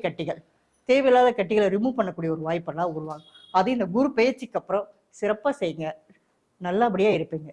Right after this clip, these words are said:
ரிஷப லக்னக்காரர்களுக்கு. ஆனா அவரவர் ஜாதகத்துல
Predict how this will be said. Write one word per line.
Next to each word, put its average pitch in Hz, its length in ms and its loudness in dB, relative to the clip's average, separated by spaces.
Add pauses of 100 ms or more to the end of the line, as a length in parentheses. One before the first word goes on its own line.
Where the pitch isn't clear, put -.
ரிஷப 196 280 -2
லக்னக்காரர்களுக்கு. 160 720 -6 (540)
ஆனா 185 140 -2 (460)
அவரவர் 165 300 2 (120)
ஜாதகத்துல 233 420 2